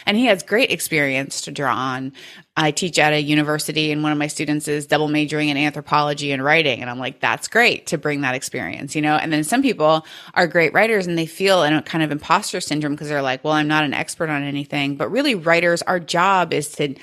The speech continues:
it's not to know the information, it's to gather the information and to present it and communicate it. So it's totally fine to not be an expert at anything, I don't, I'm not sure I'm an expert in one particular thing. Um, but it's important to be able to communicate well.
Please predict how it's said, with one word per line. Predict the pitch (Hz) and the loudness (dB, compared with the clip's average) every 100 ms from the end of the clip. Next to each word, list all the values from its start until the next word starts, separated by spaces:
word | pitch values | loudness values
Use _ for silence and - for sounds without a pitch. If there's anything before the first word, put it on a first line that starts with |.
| - | -18
it's | - - | -20 -2
not | 262 269 | 0 0
to | 262 | 0
know | 208 180 175 208 240 254 - - - | 0 4 4 4 0 -2 -10 -8 2
the | |
information, | 262 269 294 285 294 | 2 4 2 2 0
it's | 233 - | -2 -4
to | 175 | -8
gather | 147 151 131 147 147 | -4 0 0 0 0
the | 135 | -2
information | 135 135 - 139 - 143 | -4 -4 -6 -4 -2 -4
and | 143 | -4
to | 143 | -8
present | - 156 - 147 143 | -8 -8 -4 -2 -2
it | 143 131 | -2 -4
and | 135 | -6
communicate | - 135 135 139 - - | -4 -2 -2 -4 -6 -6
it. | - - | -8 -8
So | - 165 151 | 0 4 4
it's | 151 | 2
totally | - - 190 196 | 0 4 4 4
fine | 226 185 180 | 4 4 4
to | 160 | 2
not | 156 165 151 | 2 2 2
be | 147 | 2
an | 139 | 2
expert | 147 - 139 | 0 -2 -2
at | 131 | -2
anything, | 127 131 135 113 120 127 - - | -4 -4 -4 -4 -4 -8 -14 -10
I | - 160 | 0 2
don't, | 151 - _ _ _ | 2 -2 _ _ _
I'm | 165 160 | -4 -2
not | 147 | -2
sure | - 151 | -2 0
I'm | 165 | 2
an | 160 | 2
expert | 139 - 143 131 | -2 -4 -4 -2
in | 135 131 - | -4 -6 -6
one | - 147 143 | -4 -2 -2
particular | 143 143 139 135 | -6 -8 -6 -4
thing. | 139 139 135 147 - - - - | -4 -4 -4 -8 -12 -18 -12 -2
Um, | 165 147 139 139 139 - - | 4 4 2 -2 -6 -12 0
but | 180 175 | 4 4
it's | 151 170 - | 2 -4 -6
important | 156 160 151 - | -6 0 0 0
to | 156 | -2
be | |
able | 143 135 | -2 -2
to | |
communicate | - 135 127 - - | -6 -6 -6 -8 -10
well. | 76 - 160 | -8 -10 -12